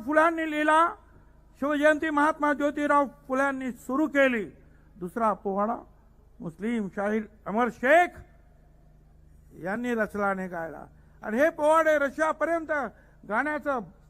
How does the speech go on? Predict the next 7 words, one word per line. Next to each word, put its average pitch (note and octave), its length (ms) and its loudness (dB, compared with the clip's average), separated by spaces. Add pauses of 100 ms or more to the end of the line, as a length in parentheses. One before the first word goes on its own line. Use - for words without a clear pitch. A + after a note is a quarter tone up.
सौभाग्य C4+ 560 -2
जे C4 120 -10
आहे, C4 300 0 (300)
अण्णाभाऊ D4 460 -4
साठेंना C4 500 -6
लाभलं. G#3+ 380 -10 (1160)
सर्व F4 360 -2